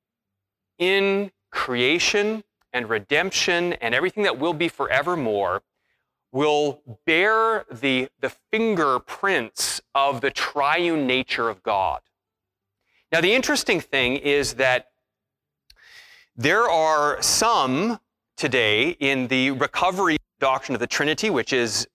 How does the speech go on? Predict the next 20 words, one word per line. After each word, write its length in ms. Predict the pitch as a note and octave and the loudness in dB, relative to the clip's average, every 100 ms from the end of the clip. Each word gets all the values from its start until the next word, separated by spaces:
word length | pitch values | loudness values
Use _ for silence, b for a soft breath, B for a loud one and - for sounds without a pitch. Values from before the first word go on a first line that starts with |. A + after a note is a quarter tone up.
| - | -2
by 140 | C3+ | 0
and 140 | C#3 B2+ | 0 0
large 280 | C3 C3 | 0 0
a, 160 | B2 A2 | 0 -2
a 100 | - | -2
wonderful 500 | A2 A#2 F#3 F#3+ C#3+ | -2 -2 0 -2 -2
thing. 440 | A#2+ - G2+ G#2+ D3 _ _ _ _ _ | -4 -2 -4 -4 -10 _ _ _ _ _
Uh, 60 | A2 | -2
I've 360 | A#2 B2+ B2+ | 0 0 0
referred 380 | C#3+ - F3 F#3 | -4 -2 -2 -2
to 100 | F3 | 0
them 200 | C#3+ C3+ | 0 2
at 280 | B2+ A#2+ - | 2 0 -2
times 560 | - C3 C3+ C3 C3+ - | -2 0 2 0 0 0
as 260 | A2+ A2+ | 0 -2
flat 420 | - - C3+ C#3+ - | -4 -2 0 0 -6
Trinitarians, 800 | - B2+ - C#3 C3+ G2 A#2 - - _ _ _ _ _ | -6 -6 -2 -2 -2 -2 -6 -8 -10 _ _ _ _ _
uh, 360 | A2+ A#2 A#2 A#2+ | -4 0 0 0
that 320 | C#3 B2 C#3+ C#3+ | -2 0 2 2
are 540 | D3+ D3 C#3+ C#3+ C#3 | 0 2 2 0 -2